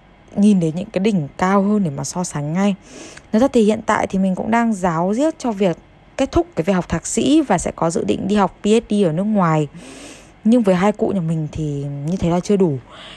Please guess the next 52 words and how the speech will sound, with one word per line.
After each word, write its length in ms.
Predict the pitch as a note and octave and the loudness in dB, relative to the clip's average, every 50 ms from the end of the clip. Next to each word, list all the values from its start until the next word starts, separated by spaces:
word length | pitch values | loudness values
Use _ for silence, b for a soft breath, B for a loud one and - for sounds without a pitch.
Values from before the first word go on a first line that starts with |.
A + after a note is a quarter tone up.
| B B B B | B B B B
Nhiều 140 | G3+ G3+ G3+ | 2 4 4
người 140 | G3+ G3 G3 | 6 4 4
hỏi 180 | F#3+ F3+ E3 | 4 2 0
mình 120 | E3 E3+ E3 | 0 -2 -2
có 100 | - - | -2 0
áp 180 | - D4+ - | 0 0 0
lực 100 | C#4+ G#3 | 0 0
và 80 | - F#3+ | 0 0
mệt 160 | F3+ F3+ D#3+ | 0 0 -2
mỏi 240 | F3 F3 E3 D#3 D3+ | -2 -2 0 -2 -2
không 460 | - - G#3+ A#3+ B3 B3 B3 B3 A#3+ A#3 | -2 0 0 2 2 2 2 0 0 -2
thì 120 | - G3 | -4 -6
thật 120 | - - D3+ | -6 -6 -4
ra 120 | - G3+ | -4 -2
là 100 | A3 F#3 - - | -2 -2 -2 -4
có 240 | - D3+ D3 D3+ E3+ | -4 -2 -2 -2 -2
chứ. 120 | - B3+ D4 - - - - - - - - - - - - - - - - - - | -2 -2 -4 -4 -8 -20 -20 -20 -20 -20 -20 -20 -20 -20 -20 -20 -20 -20 -16 -6 0
Có 120 | - F3+ | 0 2
nhưng 160 | F#3 A3 A#3+ | 2 2 2
mà 80 | A#3 F#3+ | 2 0
khác 300 | - - B3 C4+ D4 - | 0 0 0 -2 0 0
với 100 | - E3+ | -2 -2
cái 260 | - - D#3 D3+ D#3 - - | -2 -2 -2 -2 -2 -4 -2
có 120 | - D#3+ D3+ G3+ | -2 0 0 0
của 80 | C4 B3+ | 0 0
lúc 140 | G3+ A3 A#3 | -2 -2 0
nhỏ 240 | A#3 A#3 G3+ - - | 0 0 0 0 0
lắm. 160 | D3+ F3+ G#3+ - - B B B B B B B B B | -2 -2 -4 -4 -8 B B B B B B B B B
Bây 120 | A3+ B3+ | 4 6
giờ 80 | A#3+ G#3+ | 6 4
thì 80 | - F3+ | 2 0
mình 180 | F3 E3 D#3+ D#3 | -4 -4 -4 -6
cũng 240 | - - G#3 A3+ A3+ - | -8 -6 -6 -6 -6 -2
quen 240 | - B3+ B3 B3 A#3 | 0 2 2 4 4
rồi. 120 | A3 G3+ D#3+ - - - B B B B B B B B | 2 2 0 -2 -6 -16 B B B B B B B B
Cũng 160 | - - - | -4 -4 -2
có 120 | - - G3+ | 2 2 2
những 140 | G#3 G#3+ G#3+ | 2 2 0
cái 80 | F#3+ | 0
cách 200 | F3+ - C#4 D4+ | 0 0 0 2
làm 240 | D4+ C4 G#3+ F#3+ F3+ | 2 2 4 2 2
riêng 260 | E3+ G3 A#3 B3 A#3 | 2 2 2 2 2
để 80 | G#3 F#3 | 2 0
bản 220 | D#3+ D#3+ D3+ D3+ | 0 -2 -2 -2
thân 160 | D3 F#3+ G#3+ | 0 0 0
mình 140 | G#3 F#3 E3 | 2 0 0
được 200 | D#3 D3+ - - | -2 -4 -4 -4
tự 160 | - F3+ - | -4 -4 -2
do 240 | - E3 G3+ G3+ G3+ | 0 0 0 0 0
và 120 | F#3+ E3 D3 | -2 -4 -4
vui 200 | D3 F3+ G3+ G3+ | -2 0 0 2
vẻ. 220 | G3 G3+ F3 D3 | 2 2 0 0